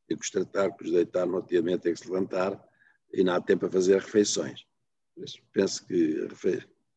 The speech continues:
vai haver aqui uma grande mudança e uma grande transformação, na minha opinião, tanto na, na apresentação de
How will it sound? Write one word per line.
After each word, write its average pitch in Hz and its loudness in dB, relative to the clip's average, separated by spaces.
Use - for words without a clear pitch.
vai 95 2
haver 98 6
aqui 95 2
uma 92 6
grande 107 8
mudança 95 4
e - 4
uma 87 2
grande 92 2
transformação, 87 -4
na 78 -6
minha 85 0
opinião, 85 -4
tanto 90 0
na, 87 0
na 92 -2
apresentação 92 0
de 82 -8